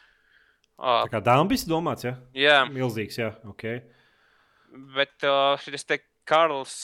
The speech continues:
Speaker 1: Gustavs Magnusons, tā kā galvenais izstrādātājs, teica to, ka aiz tā dambja nav ūdens.
Speaker 2: O.
Speaker 1: Ūdens
Speaker 2: O,
Speaker 1: ir
Speaker 2: kā
Speaker 1: ap
Speaker 2: tu tu-
Speaker 1: flood zone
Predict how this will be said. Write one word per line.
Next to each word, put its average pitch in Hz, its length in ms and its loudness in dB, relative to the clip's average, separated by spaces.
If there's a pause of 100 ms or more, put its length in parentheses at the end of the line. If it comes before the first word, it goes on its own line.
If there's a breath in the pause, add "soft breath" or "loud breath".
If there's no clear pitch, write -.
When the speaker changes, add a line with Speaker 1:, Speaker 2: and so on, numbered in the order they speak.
(120)
Speaker 1:
Gustavs 143 520 -8
Magnusons, 143 880 -8
tā - 100 -12
kā - 200 -2
galvenais 120 640 -2
izstrādātājs, 123 760 -4
teica 143 440 0
to, 160 160 -8
ka 143 160 -6 (640 loud breath)
aiz 147 180 -2
tā 139 180 2
dambja 160 460 0
nav 156 240 -8
ūdens. 135 640 -6 (1200 soft breath)
Speaker 2:
O. 180 140 2 (1200)
Speaker 1:
Ūdens 160 460 0
Speaker 2:
O, - 80 -4
Speaker 1:
ir 160 140 4
Speaker 2:
kā 147 80 4
Speaker 1:
ap 127 60 0
Speaker 2:
tu - 40 -12
tu- - 60 -14
Speaker 1:
flood 180 280 4
zone 120 520 0